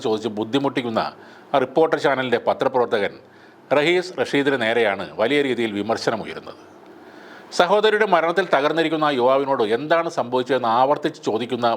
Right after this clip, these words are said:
മാധ്യമപ്രവർത്തകനോട് തനിക്കൊന്നും അറിയില്ലെന്നും ഇനിയും ചോദ്യങ്ങൾ ചോദിക്കില്ലേ എന്നും ദയനീയമായ ആ സഹോദരൻ പറയുന്നത് വീഡിയോയിൽ കാണാം. അതേസമയം ഫർസാനയുടെ മരണത്തിൽ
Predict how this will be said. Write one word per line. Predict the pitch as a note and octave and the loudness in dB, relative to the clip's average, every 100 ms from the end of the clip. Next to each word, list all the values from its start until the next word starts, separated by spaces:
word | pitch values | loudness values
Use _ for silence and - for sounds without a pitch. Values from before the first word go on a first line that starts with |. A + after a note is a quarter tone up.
| G#2 | 0
മാധ്യമപ്രവർത്തകനോട് | G2+ G2+ B2 A#2 G2 F#2+ A2 G#2+ E2+ D2+ - - - - - D#3+ | 0 0 -2 0 0 2 0 0 -4 -8 -16 -20 -20 -14 -2 0
തനിക്കൊന്നും | E3+ F3 E3 C#3 | 2 0 4 4
അറിയില്ലെന്നും | B2 D3+ C#3 A#2 F#2 - - - - E3+ | 4 2 0 -2 -6 -10 -20 -20 -6 0
ഇനിയും | F#3+ G3 F3 | 0 0 0
ചോദ്യങ്ങൾ | C#3 C#3 D3+ D3 D3 | 2 2 0 0 0
ചോദിക്കില്ലേ | C3+ D#3 D#3+ D#3+ C#3 | 0 0 0 2 2
എന്നും | A2+ G#2 E2+ - - | 0 -4 -8 -12 -2
ദയനീയമായ | C3+ D#3+ F3 E3 D3 C#3 | 0 2 2 2 4 2
ആ | B2+ | 2
സഹോദരൻ | A2 B2+ C3+ C#3 | 2 4 2 2
പറയുന്നത് | G#2+ G#2+ A2+ G#2+ D2+ E2 | 2 2 0 0 -2 -2
വീഡിയോയിൽ | A#2 A#2+ A#2 F2 | 0 2 2 -2
കാണാം. | D#2+ - - - - | -6 -8 -14 -12 -2
അതേസമയം | D3+ F#3 G#3 F#3+ F#3+ - | 0 2 2 2 2 2
ഫർസാനയുടെ | C3 - F3 F3+ F3 F3 C#3 | 2 2 2 2 2 2 2
മരണത്തിൽ | B2 C3 D3 E3 | 2 2 0 0